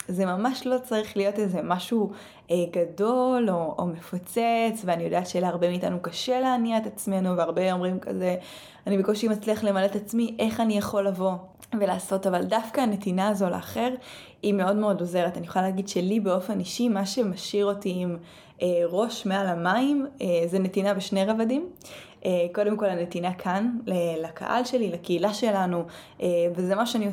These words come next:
עשיתי מהרגע הראשון, כאילו מהרגע שה-, אה,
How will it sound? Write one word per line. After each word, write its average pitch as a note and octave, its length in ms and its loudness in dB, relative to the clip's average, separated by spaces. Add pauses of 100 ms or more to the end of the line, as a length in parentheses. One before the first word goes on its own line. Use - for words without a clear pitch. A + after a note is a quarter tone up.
(100)
עשיתי A#3 320 0
מהרגע A3 480 4
הראשון, F3+ 540 0
כאילו F3+ 200 -2
מהרגע G#3 400 2
שה-, F3 400 2 (440)
אה, E3+ 180 2